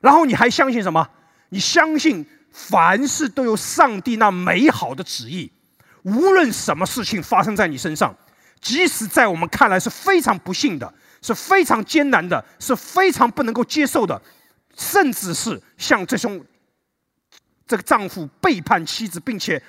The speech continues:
欺骗她十年以上的这种事情发生在你身上，但是你还是要相信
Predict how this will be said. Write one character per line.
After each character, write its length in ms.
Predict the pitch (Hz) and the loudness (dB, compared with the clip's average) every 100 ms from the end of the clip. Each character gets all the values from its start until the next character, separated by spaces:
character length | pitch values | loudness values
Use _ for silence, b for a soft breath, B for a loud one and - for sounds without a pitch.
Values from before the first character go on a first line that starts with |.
| b b | b b
欺 300 | - - 285 | -10 -2 -2
骗 180 | 254 226 | 0 2
她 160 | 208 185 | 2 2
十 320 | - 185 311 | -2 -4 -2
年 200 | 247 202 | -2 -4
以 120 | 156 | -6
上 240 | 123 214 | -2 -2
的 160 | 156 101 b b | -2 -8 b b
这 200 | - 392 | -10 -4
种 180 | 294 160 | -4 -4
事 180 | - 208 | -6 -8
情 200 | 202 120 _ _ _ _ _ _ _ | -8 -10 _ _ _ _ _ _ _
发 260 | - 302 269 | -6 2 4
生 160 | 269 | 4
在 140 | 254 214 | 2 0
你 100 | 156 | 0
身 180 | 220 185 | -6 -2
上， 200 | 156 117 | -4 0
但 160 | 294 214 | 0 0
是 120 | 240 | -2
你 120 | 196 160 | -6 -6
还 300 | - 196 277 | 2 2 2
是 180 | - | 2
要 140 | 302 196 | 0 0
相 420 | - - 240 220 | -4 -4 -2 -2
信 180 | 214 | -6